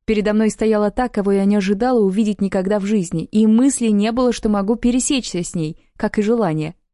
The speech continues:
Анна Швецова была талантливым модельером. Возможно, хорошей девушкой, но она сразу же вызвала у меня чувство отторжения.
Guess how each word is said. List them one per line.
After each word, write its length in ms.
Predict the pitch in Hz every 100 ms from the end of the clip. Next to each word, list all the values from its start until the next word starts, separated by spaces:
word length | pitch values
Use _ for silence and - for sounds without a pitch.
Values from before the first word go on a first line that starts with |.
| _ _
Анна 240 | - 208 208
Швецова 520 | - 185 - 220 208
была 260 | 185 180 180
талантливым 680 | 185 185 202 214 196 180
модельером. 640 | 175 170 170 156 151 143 170 _ _
Возможно, 500 | 202 208 220 330 320
хорошей 420 | 302 220 214 - 226
девушкой, 500 | 180 156 - 170 - - _ -
но 120 | 226
она 160 | 220 214
сразу 320 | - 226 185
же 140 | 175
вызвала 360 | 170 196 180 170
у 40 |
меня 200 | 170 170
чувство 340 | 165 202 - 170
отторжения. 760 | - 175 165 165 143 147 196